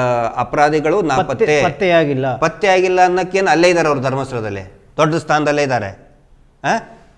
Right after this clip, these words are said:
Speaker 1: ಇದು ಜನಕ್ಕೆ ಗೊತ್ತಿಲ್ವಾ? ಅಂದ್ರೆ ಅದು ಅವ್ರು ಮಾವು-, ಆ, ಆ ಕೊಲೆಗಳ ಬಗ್ಗೆ ನ್ಯಾಯ ಕೇಳಬಾರ್ದಾ? ಇಷ್ಟೇ ಅಲ್ಲ ಸರ್, ನಾಲ್ಕುನೂರ ತೊಂಬತ್ತಾರು ಅಸಹಜ ಸಾವುಗಳ ಬಗ್ಗೆನೂ ಕೂಡ ನಾವು ಕೇಳ್ತಾ ಇದ್ದೀವಿ. ನಾವು ಅಂತಂದ್ರೆ ಜನಗಳು ಕೇಳ್ತಾ ಇದ್ದಾರೆ.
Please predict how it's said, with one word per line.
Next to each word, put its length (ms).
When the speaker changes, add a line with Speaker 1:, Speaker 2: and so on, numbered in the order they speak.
Speaker 1:
ಇದು 220
ಜನಕ್ಕೆ 340
ಗೊತ್ತಿಲ್ವಾ? 760
ಅಂದ್ರೆ 220
ಅದು 180
ಅವ್ರು 300
ಮಾವು-, 320
ಆ, 340
ಆ 320
ಕೊಲೆಗಳ 340
ಬಗ್ಗೆ 240
ನ್ಯಾಯ 180
ಕೇಳಬಾರ್ದಾ? 760
ಇಷ್ಟೇ 260
ಅಲ್ಲ 160
ಸರ್, 180
ನಾಲ್ಕುನೂರ 600
ತೊಂಬತ್ತಾರು 720
ಅಸಹಜ 460
ಸಾವುಗಳ 520
ಬಗ್ಗೆನೂ 440
ಕೂಡ 200
ನಾವು 160
ಕೇಳ್ತಾ 300
ಇದ್ದೀವಿ. 320
ನಾವು 280
ಅಂತಂದ್ರೆ 420
ಜನಗಳು 420
ಕೇಳ್ತಾ 320
ಇದ್ದಾರೆ. 440